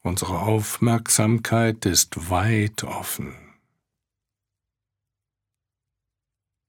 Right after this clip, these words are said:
Vielleicht fällt ein besonderer Klang auf.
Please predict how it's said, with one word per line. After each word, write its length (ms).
Vielleicht 480
fällt 420
ein 220
besonderer 540
Klang 400
auf. 600